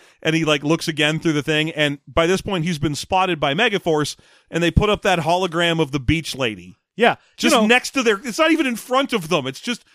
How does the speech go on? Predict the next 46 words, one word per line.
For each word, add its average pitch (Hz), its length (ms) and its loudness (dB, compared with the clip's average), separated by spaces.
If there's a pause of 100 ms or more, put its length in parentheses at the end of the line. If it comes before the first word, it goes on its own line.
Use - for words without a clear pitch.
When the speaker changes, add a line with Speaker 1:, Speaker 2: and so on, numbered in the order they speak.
(200)
Speaker 1:
next 285 420 -2
to 285 120 -4
their 240 160 0
camp. 220 440 -4
It's 175 100 -8
Speaker 2:
they're 240 100 4
Speaker 1:
just 254 80 6
Speaker 2:
like, 226 160 2
"Oh, 294 180 4
he'll 302 160 2
be 302 120 0
watching 269 380 0
the 254 80 -2
beach 330 320 0
lady 180 320 -2
instead 202 320 0
of 190 80 2
us." 208 340 2
Speaker 1:
<laughs> - 40 -12
Speaker 2:
And 175 180 -6
I'm 311 100 -6
like, 285 260 -2 (280)
"You 403 220 -6
have 381 280 0
guns. 208 520 0 (420)
Just 330 320 0
blow 359 280 4
him 359 120 -4
up." 392 220 0 (240)
Speaker 1:
We 240 160 2
already, 359 320 6
you 220 160 2
already 311 560 2
blew 226 380 0
up 277 140 0
a - 20 -12
bunch 170 240 -2
of 139 60 -12
people. 175 340 0
Just 320 220 -8
blow 403 180 2
this 392 160 2
guy 220 220 2
up. 151 100 0
Who 330 80 0
cares? 247 600 -2